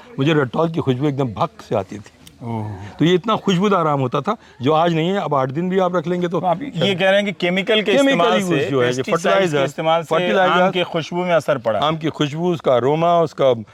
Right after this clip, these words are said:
Speaker 1: taste, सब में
Speaker 2: हम्म।
Speaker 1: फ़र्क आया।
Speaker 2: ओहो।
Speaker 1: आज जो आम आप खा रहे हैं, ये आज वो रेटॉल नहीं है जो मैंने खाया है अपने नौजवानी में या बचपन में।
Speaker 2: हम्म।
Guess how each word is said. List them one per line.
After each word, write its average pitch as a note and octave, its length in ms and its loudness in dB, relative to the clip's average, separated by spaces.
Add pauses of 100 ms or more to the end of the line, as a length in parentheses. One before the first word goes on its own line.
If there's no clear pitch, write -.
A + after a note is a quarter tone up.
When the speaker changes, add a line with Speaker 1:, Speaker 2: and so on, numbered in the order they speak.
(140)
Speaker 1:
taste, F3+ 340 2 (180)
सब A#3 160 0
में A3+ 100 0
Speaker 2:
हम्म। G#3 100 -6
Speaker 1:
फ़र्क G2 180 -8
आया। G2 200 -16 (600)
Speaker 2:
ओहो। A2 420 -4
Speaker 1:
आज E3+ 160 4
जो F#3 140 2
आम E3 160 4
आप D#3 180 0
खा C#3+ 160 0
रहे D3 100 0
हैं, F#3+ 100 -4 (360)
ये D#3+ 100 2
आज E3+ 260 2
वो F3+ 100 0
रेटॉल F3+ 280 0
नहीं F3 160 -4
है G3 80 -4
जो E3 80 -4
मैंने C#3 200 -2
खाया A#2 260 -2
है A2+ 160 -2
अपने A2+ 440 -8 (420)
नौजवानी A2+ 420 0
में A2+ 200 0
या A2 60 2
बचपन G#2 300 -2
में। A#2 380 0
Speaker 2:
हम्म। G#2 220 -6